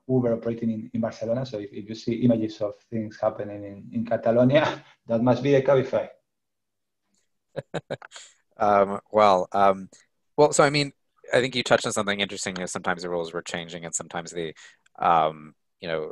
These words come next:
Speaker 2: uh, Uber was not playing by the rules. So I think this is always an interesting thing in, in, in, you know, capitalism in general, <laughs> is like, how do you deal with keeping principles in a market with unscrupulous actors? And even,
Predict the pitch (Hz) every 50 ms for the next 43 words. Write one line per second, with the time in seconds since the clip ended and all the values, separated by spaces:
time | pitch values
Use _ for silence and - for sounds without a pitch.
0 | - - - - 50 50 50 - - - 95 90 87 87 82 85 82 82 82 85
1 | 85 82 78 82 90 92 - - - 82 80 82 80 82 85 82 80 78 - 95
2 | 90 - - - - _ _ _ _ _ - - 117 113 143 139 135 127 - 113
3 | 101 98 101 101 98 98 95 87 85 90 90 90 85 - 90 - - 85 82 -
4 | 85 80 82 80 78 78 - 90 85 85 82 - - 90 82 78 78 - _ _
5 | _ _ _ _ _ _ _ _ _ 92 87 82 80 78 - _ _ _ _ _
6 | - 95 85 80 - 87 82 82 82 80 82 82 82 82 - _ _ 101 95 95
7 | 85 - 95 90 87 87 85 82 80 80 80 - - 143 - 110 98 90 - 95
8 | 87 85 - _ _ - - 95 92 95 - 95 95 95 92 82 101 95 90 90
9 | 90 90 85 85 85 - - - _ - - _ _ _ _ _ - - 110 104
10 | - 107 95 92 - - 101 92 - - - 95 90 85 87 85 85 85 85 85
11 | - - 85 82 - 87 90 - - - 87 - - 85 78 - - 82 82 82
12 | - - 82 80 78 - 90 85 95 104 107 95 98 95 90 90